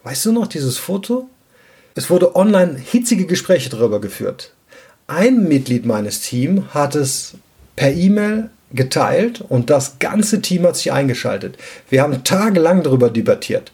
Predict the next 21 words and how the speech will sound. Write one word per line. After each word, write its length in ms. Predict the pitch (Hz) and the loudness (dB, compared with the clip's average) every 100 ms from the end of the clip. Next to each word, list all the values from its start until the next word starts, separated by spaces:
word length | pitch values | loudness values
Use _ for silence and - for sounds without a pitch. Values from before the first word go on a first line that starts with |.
| _ _ _ _ - | _ _ _ _ -6
Es 100 | - | 0
war 80 | |
ein 160 | 139 135 | 2 4
Wettbewerb, 720 | 175 196 131 107 104 - - | 2 2 0 2 0 -2 -4
wie 80 | 139 | -4
du 80 | 127 160 | -2 0
ihn 80 | 135 | 0
sonst 300 | 139 143 - | 0 0 0
wahrscheinlich 340 | 135 147 131 | 0 0 0
nur 120 | 143 | 0
bei 80 | 131 | 0
Tippgemeinschaften 840 | 127 185 - 131 135 135 139 135 | 0 -4 0 2 2 0 -4 -6
für 160 | 127 127 | -6 -6
Fußball, 460 | - 160 - 143 | -8 -6 0 0
Europa- 400 | 123 113 151 151 | 2 2 2 4
oder 160 | 131 110 | 2 2
Weltmeisterschaften 720 | 143 135 110 107 - 107 98 | 0 0 -2 -2 -4 -6 -8
findest. 500 | - 101 - - - - - - - - - - | -8 -8 -8 -16 -18 -20 -20 -20 -20 -20 -16 -6
Ein 200 | 110 101 | -4 -2
freundschaftlicher 680 | 135 147 131 - 98 98 | 0 2 0 0 -2 0
Wettbewerb 640 | 95 92 120 127 202 240 | 2 2 2 2 0 -4